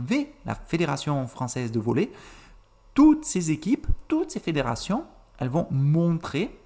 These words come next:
elles ont le, le, sur le logo, hein, vous avez un coq. Pourquoi ? Parce que le coq, il est fier, le coq, il est fort, il est prêt à se battre. Donc, c'est notre animal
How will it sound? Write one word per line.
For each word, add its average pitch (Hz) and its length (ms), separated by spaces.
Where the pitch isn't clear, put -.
elles 113 160
ont 139 100
le, 123 120
le, 113 240
sur 123 200
le 123 80
logo, 160 320
hein, 202 120
vous 123 120
avez 151 260
un 214 180
coq. 185 440
Pourquoi ? - 320
Parce - 180
que 110 80
le 101 80
coq, - 300
il 98 60
est 90 40
fier, 165 380
le 117 80
coq, - 300
il 107 60
est 104 60
fort, 180 380
il 117 80
est 110 60
prêt 135 260
à - 80
se - 120
battre. 147 360
Donc, 190 300
c'est - 140
notre 120 180
animal 117 360